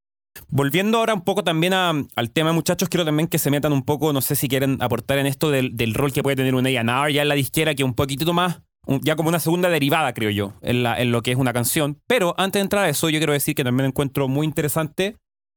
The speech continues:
em, este ejemplo, porque hoy en día ya están agarrando también importancia cada vez más todos estos personajes. O sea, hoy en día creo que, y lo hablamos nosotros en algún momento fuera de cámara,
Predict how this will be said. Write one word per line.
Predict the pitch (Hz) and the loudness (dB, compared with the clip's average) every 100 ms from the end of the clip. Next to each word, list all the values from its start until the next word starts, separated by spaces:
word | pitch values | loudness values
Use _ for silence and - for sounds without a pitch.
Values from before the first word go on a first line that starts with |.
| _ _ | _ _
em, | 143 139 135 | 0 0 0
este | 180 - | -2 -2
ejemplo, | 214 220 165 156 | 0 0 0 0
porque | 143 170 | 0 0
hoy | 180 | 0
en | 190 | 0
día | 180 180 143 - _ _ _ _ _ _ - | 0 2 0 -4 _ _ _ _ _ _ -6
ya | 147 | -2
están | 180 214 208 | 0 0 0
agarrando | 175 185 208 | 0 0 0
también | 170 160 | 0 2
importancia | 185 170 156 175 180 156 | 0 0 -2 -2 -2 0
cada | 165 | 0
vez | 180 160 | 2 2
más | 156 185 - | 2 0 -2
todos | - 175 | 0 0
estos | 175 165 | 0 -2
personajes. | 139 - 120 117 | -2 -2 -2 -2
O | |
sea, | 113 151 | 0 2
hoy | 160 | 2
en | 151 | 2
día | 143 170 | 2 0
creo | 165 156 | 0 -2
que, | 156 147 | -2 -2
y | - 127 | 0 0
lo | 123 | 2
hablamos | 123 147 | 0 0
nosotros | 151 - 147 131 | 0 0 -2 0
en | |
algún | 123 131 | 0 2
momento | 139 143 127 | 0 0 -2
fuera | - 139 | 0 0
de | 127 | 0
cámara, | 147 147 185 - | 0 0 -2 -6